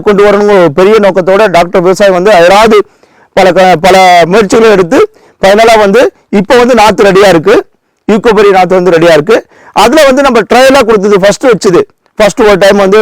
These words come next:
ட்ரையல் பார்த்து வச்சது வந்து நம்ம கொடுத்து எடுத்து நம்ம அதை மரமா வச்சிருக்கோம். அந்த செடி வந்து இப்ப மரமா வந்திருக்கு. இது வந்து ஒரு நாலரைல இருந்து அஞ்சு மாசத்து மரம் ஆக்சுவலா. செடி எப்படி வந்திருக்கு பாருங்க, காய் இப்ப தான் ஸ்டார்ட் ஆயிருக்கு, பூ க-, ஸ்டார்ட் ஆயிருக்கு.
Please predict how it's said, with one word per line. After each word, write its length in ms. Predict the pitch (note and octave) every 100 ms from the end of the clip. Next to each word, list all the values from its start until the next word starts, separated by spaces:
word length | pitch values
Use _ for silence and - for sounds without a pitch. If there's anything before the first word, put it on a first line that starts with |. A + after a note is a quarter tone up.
| F#3+
ட்ரையல் 260 | G#3 G3+
பார்த்து 240 | G#3 F3+ F3+
வச்சது 260 | E3+ G#3+ F#3+
வந்து 140 | F#3 A3+
நம்ம 120 | A3 E3+
கொடுத்து 280 | G3+ F3+ G#3+ A#4 - _ _ _ _ G3+
எடுத்து 220 | A#3+ C4 C4+
நம்ம 140 | G#3+ A3+ A3+ A#3 _ -
அதை 140 | E3+ F3+ E3+
மரமா 260 | F#3 G#3+ G3
வச்சிருக்கோம். 480 | D#3+ G#3 D#3+ G3+ C#4 - -
அந்த 120 | D#3 D#3+
செடி 180 | G3+ G3
வந்து 140 | F#3+ G3+
இப்ப 100 | G3+ F3
மரமா 220 | D#3+ F3 F3+
வந்திருக்கு. 340 | E3+ E3+ D3 A#3 - _ _ _ -
இது 100 | A3 G#3+
வந்து 140 | A3 A3 F#3 E3+ E3+
ஒரு 120 | E3 D#3+ D3+ _ -
நாலரைல 300 | G#3 B3 B3 A#3+
இருந்து 180 | B3 C#4
அஞ்சு 180 | G#3+ G3 A#3
மாசத்து 320 | G#3+ - G#3+ F3+
மரம் 220 | F#3 F#3
ஆக்சுவலா. 320 | D#3 - G3 - _ _ _ _ _ -
செடி 200 | F3+ G3+ B4+ _ _ -
எப்படி 160 | F3+ F#3+
வந்திருக்கு 320 | F#3 F3+ E3 E3+
பாருங்க, 220 | D#3+ E3 G#3
காய் 180 | F3+ F3+
இப்ப 140 | D3+ D#3+
தான் 100 | G3 -
ஸ்டார்ட் 260 | F3 D#3 F3+
ஆயிருக்கு, 240 | D#3 D#3 D#3
பூ 80 | G3 F#3+
க-, 80 | E3+ - _ -
ஸ்டார்ட் 260 | F3+ F3
ஆயிருக்கு. 300 | F3 D3 G3